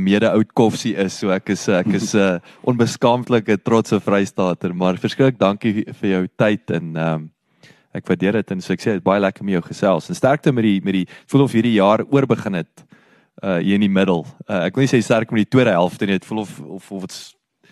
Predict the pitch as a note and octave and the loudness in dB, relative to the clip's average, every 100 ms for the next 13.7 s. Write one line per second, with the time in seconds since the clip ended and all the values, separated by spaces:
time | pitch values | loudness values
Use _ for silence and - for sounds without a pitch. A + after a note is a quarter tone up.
0 | _ _ _ _ - G2 G#2 G2 F#2 - | _ _ _ _ -8 -2 0 0 -4 -2
1 | G2 G#2+ A2+ A2 G2 A2 G#2+ G#2+ A#2 A2 | -2 2 2 4 2 4 2 2 2 2
2 | G#2+ G#2 G2+ G2+ - A#2 A2 B2 A#2 G2+ | 4 2 2 -2 0 2 2 2 2 0
3 | F2+ F2 E2 E2 - E2 D#2 - A2 A2 | -2 -4 -6 -8 -8 -8 -8 -4 -2 0
4 | G#2 G2 - A#2 B2 C3 B2+ G#2+ B2 A#2+ | -2 -4 -2 2 4 4 0 -2 0 0
5 | A#2 B2 B2+ A#2 A#2 G#2 A2+ A2 G#2+ G#2+ | 2 2 2 0 0 -2 0 2 2 2
6 | A#2+ G#2+ G2+ A#2 G#2 A#2+ A#2 A#2 B2 G#2+ | 0 0 -2 -2 -2 2 2 4 0 -2
7 | A#2+ A#2 G2 - A#2 G#2 A2 G#2+ G#2 G2 | -2 -4 -2 -2 -2 0 -4 -4 -4 -2
8 | A#2 A#2+ A#2+ A#2+ G#2 G#2 G2+ - - - | -2 0 -2 -2 0 2 0 -4 -12 -20
9 | - - D3 C3 - C3+ A2+ D3+ D#3+ D#3 | -16 -4 -2 -2 -6 -10 -4 -4 0 -2
10 | C3 C3 C#3 B2+ - C3 A2+ A#2+ A#2+ - | -2 -6 -4 -4 -2 -2 0 -2 -4 -2
11 | C3+ C#3 C#3+ - C3 B2 C#3+ C#3 D3 - | 0 0 0 -6 -8 -6 -6 -6 -6 -8
12 | G2+ G2 G#2 G2+ - A2+ G#2+ F3+ F#3 D3+ | -6 -6 -6 -6 -6 -6 -4 -4 -2 0
13 | B2+ - A2+ G#2+ C3+ G2 | -2 -4 -6 -2 -2 -2